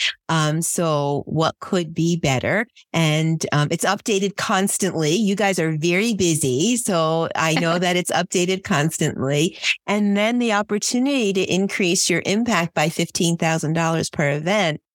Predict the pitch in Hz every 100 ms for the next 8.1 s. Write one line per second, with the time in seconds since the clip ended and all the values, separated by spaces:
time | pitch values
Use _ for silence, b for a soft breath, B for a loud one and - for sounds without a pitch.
0 | _ _ _ 185 180 185 - 170 - 151
1 | - - 185 185 180 175 156 143 160 160
2 | 185 170 170 175 170 165 - 165 - 156
3 | 165 190 226 233 226 226 175 165 - 147
4 | 156 190 226 220 220 - _ _ - 165
5 | 160 208 175 165 202 214 214 208 208 -
6 | - 156 151 156 - - 190 185 180 -
7 | 151 170 180 160 - 165 143 131 - 147
8 | 139